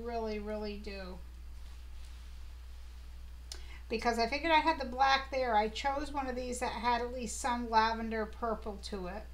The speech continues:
That was my goal with fussy cutting something. And then the black on the outside. So I'm happy with it. And I hope that you guys had fun making that block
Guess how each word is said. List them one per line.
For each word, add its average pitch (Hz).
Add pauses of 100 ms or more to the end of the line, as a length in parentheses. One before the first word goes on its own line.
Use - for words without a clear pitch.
(240)
That 208
was 220 (180)
my 214
goal 220
with 208 (320)
fussy 233
cutting 196
something. 196 (400)
And 214
then 202
the 196
black 196
on 196
the 190
outside. 208
So 247
I'm 330 (100)
happy 240
with 220
it. 254 (800)
And 220
I 214
hope 285
that 247
you 226
guys 254
had 220
fun 214
making 220
that 220
block -